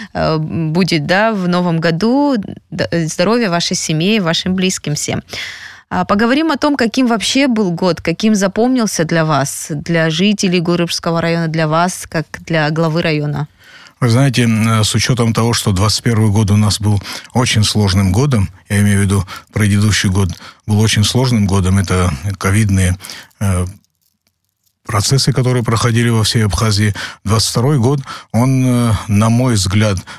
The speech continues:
Speaker 2: был более позитивный, более продуктивный. И, наверное, есть, э, моменты, которые мы с вами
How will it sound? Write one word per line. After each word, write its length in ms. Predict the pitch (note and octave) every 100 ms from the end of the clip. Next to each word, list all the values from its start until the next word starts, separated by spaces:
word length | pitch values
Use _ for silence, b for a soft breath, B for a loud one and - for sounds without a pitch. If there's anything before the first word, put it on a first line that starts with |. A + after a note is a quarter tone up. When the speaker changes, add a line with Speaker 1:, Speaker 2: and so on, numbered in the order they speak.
| B
Speaker 2:
был 260 | G2 A2+ F2+ - B B
более 360 | - A2+ A#2 G#2+
позитивный, 640 | G2 G2 G2+ F#2+ D3+ C#3
более 340 | A#2 A2 A2 G2+
продуктивный. 720 | G2+ F#2+ G2+ - D3 C#3 C3+ B B B
И, 200 | A2+ A#2 -
наверное, 760 | A2+ G#2 G2+ B2 B2+ B2 A2+ B B
есть, 300 | - A2+ - -
э, 240 | G#2+ G#2
моменты, 440 | G2 G#2+ B2+ D3 A2
которые 500 | G#2+ G#2 A2 G#2+ G2 B B
мы 100 | -
с 80 | A2+
вами 380 | A2+ G#2+ G#2 G2+